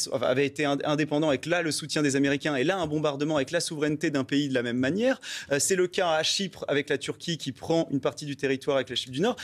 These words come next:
Il faut être cohérent par contre, parce que ça c'est aussi important. Je trouve qu'il y a souvent des doubles discours. On ne doit pas remettre en cause les souverainetés de tous les pays, euh, aujourd'hui sans qu'il y ait un, des accords internationaux. Et, et c'est le cas en Ukraine, ça a été le cas dans d'autres pays.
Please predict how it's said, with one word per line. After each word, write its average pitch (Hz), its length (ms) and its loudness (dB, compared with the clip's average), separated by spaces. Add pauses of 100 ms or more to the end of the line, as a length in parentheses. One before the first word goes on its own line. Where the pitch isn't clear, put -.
(160)
Il - 80 -4
faut 190 120 4
être 185 160 0
cohérent 202 440 4
par 160 200 -2
contre, 269 220 0
parce 135 140 0
que - 60 -2
ça 190 100 4
c'est 170 120 2
aussi 143 180 2
important. 180 380 0
Je - 80 2
trouve 202 140 -2
qu'il 143 100 0
y - 20 6
a 117 40 0
souvent 196 240 -2
des 131 100 4
doubles 190 280 2
discours. 139 280 -4 (480)
On 156 80 6
ne 175 80 6 (120)
doit 170 260 2
pas 151 100 2
remettre 170 400 2
en 156 80 0
cause 208 240 -2
les 147 60 4
souverainetés 165 580 0
de 117 100 -2
tous 151 220 -4
les 175 100 4
pays, 156 380 0 (320)
euh, 127 160 6
aujourd'hui 156 640 2 (280)
sans 190 280 2
qu'il 170 160 -2
y - 20 4
ait 135 60 4
un, 135 40 4
des 127 320 2
accords 175 240 2
internationaux. 147 680 2
Et, 127 160 2 (100)
et - 20 4
c'est 165 200 2
le 160 100 4
cas 156 160 2
en 139 100 2
Ukraine, 202 300 0
ça 170 120 0
a 139 40 4
été 147 140 0
le 135 80 -2
cas 170 120 2
dans 139 140 0
d'autres 151 220 0
pays. 170 260 2